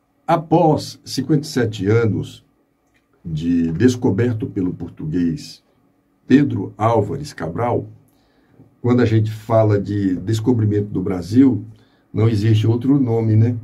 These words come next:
A vir na cabeça da gente, até porque como estudante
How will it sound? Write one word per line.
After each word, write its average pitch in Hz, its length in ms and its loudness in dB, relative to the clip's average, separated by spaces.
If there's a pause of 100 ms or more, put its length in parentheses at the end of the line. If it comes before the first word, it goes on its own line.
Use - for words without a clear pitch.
(600)
A 104 440 2
vir 107 240 4
na 113 100 0
cabeça 104 460 -2
da 98 180 -2
gente, 113 360 0
até 117 180 -4
porque 104 380 -2
como 107 280 0
estudante 98 880 -2